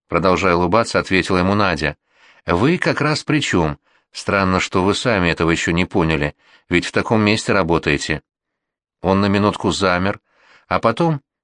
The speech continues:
поняв, наконец, истинную причину Надиного недомогания, радостно закричал: «Надя, умница ты моя!» и подхватил её на руки и закружил по комнате. «Мамочка ты моя дорогая, девочка моя несравненная, счастье моё!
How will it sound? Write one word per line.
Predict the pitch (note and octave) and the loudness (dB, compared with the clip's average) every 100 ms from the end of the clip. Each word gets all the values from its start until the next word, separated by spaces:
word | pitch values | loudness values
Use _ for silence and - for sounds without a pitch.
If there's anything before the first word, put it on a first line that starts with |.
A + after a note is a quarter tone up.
| _ | _
поняв, | A#2 C#3 C3+ - | 0 2 0 -2
наконец, | A2+ - B2 A#2 - - | -4 -2 0 0 -2 -2
истинную | C3 - A2 G2 F#2 | -2 0 0 0 0
причину | G#2+ G#2 - G2 F2+ E2 _ - | 0 0 0 2 2 -2 _ -6
Надиного | G#2 A#2 F2+ F#2 F2+ | -2 0 0 2 2
недомогания, | F2+ F#2 A2 A2 B2+ D#3+ D#3 D3+ C#3 _ _ _ | 2 2 2 2 2 0 0 -2 -4 _ _ _
радостно | G2+ C#3 D#3 C#3+ - C#3 | -2 0 0 -2 0 -2
закричал: | C3 C#3 C#3 C3 G2 F2 | 0 -2 -2 0 0 2
«Надя, | D3 D3+ G2+ F#2+ | 0 0 0 0
умница | E3 D3+ G#2 - G2 | 2 2 0 0 -4
ты | G2+ | 0
моя!» | F#2 F2 E2 D#2 _ _ - - - | 0 2 0 -2 _ _ -20 -20 -4
и | F2+ | -4
подхватил | F#2+ F#2+ A#2 G#2+ A2+ G2+ | -2 -2 0 0 2 2
её | G#2+ | 2
на | C3 | 0
руки | G#2+ - | 0 0
и | F2+ | -2
закружил | G#2 A2 A2+ B2 G#2 | 0 0 0 0 0
по | B2 | -2
комнате. | - G#2+ E2 D#2 - D2 _ _ _ - | 0 0 2 0 -2 -6 _ _ _ -4
«Мамочка | C3+ D3 A2+ F#2+ A2 | -2 0 0 -2 -4
ты | A2 | 0
моя | G2 F2+ | 0 2
дорогая, | F2 F#2 F#2 F2 D#2 | 2 2 2 2 0
девочка | F#2 D3 C3 - F#2+ | 0 0 -2 -2 -2
моя | F2 E2 | 0 2
несравненная, | E2+ - G2+ G2 F2 D#2+ D2 C#2+ _ _ | 0 0 0 2 0 0 -2 -4 _ _
счастье | - E3 D#3 - E2 | -6 -2 -2 -2 0
моё! | E2 D#2 | 0 0